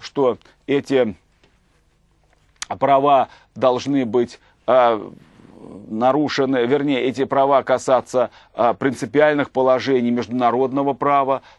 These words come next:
то есть то, что признаётся, а, мировым сообществом, а, в виде, а, права человека. А,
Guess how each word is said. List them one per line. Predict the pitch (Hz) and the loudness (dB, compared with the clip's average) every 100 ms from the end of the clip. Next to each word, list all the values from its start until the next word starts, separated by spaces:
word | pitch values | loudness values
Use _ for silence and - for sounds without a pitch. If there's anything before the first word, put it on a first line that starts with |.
| - | -8
то | 113 | -8
есть | - | -2
то, | 151 | -2
что | 135 - 131 - _ _ | -2 0 -2 -2 _ _
признаётся, | 120 127 127 135 135 131 123 127 120 - _ _ - | -4 -2 0 2 2 0 0 -2 -2 -4 _ _ -4
а, | 117 110 98 82 71 | 0 2 0 -2 -6
мировым | 110 127 113 131 135 | 0 2 2 0 0
сообществом, | 156 147 156 - 143 - 147 147 - _ | 2 2 0 -2 -6 -2 -2 -2 -10 _
а, | - 123 | -2 -2
в | 117 | 0
виде, | 143 123 143 135 113 _ _ _ _ | -2 0 0 0 -2 _ _ _ _
а, | 117 123 117 101 101 95 - - | 0 2 0 -4 -12 -18 -10 -2
права | 135 139 127 120 | 2 2 2 0
человека. | 139 135 131 135 120 127 113 _ _ _ - - | 0 2 2 0 0 -2 -6 _ _ _ -20 -6
А, | 120 110 - | -4 -4 -6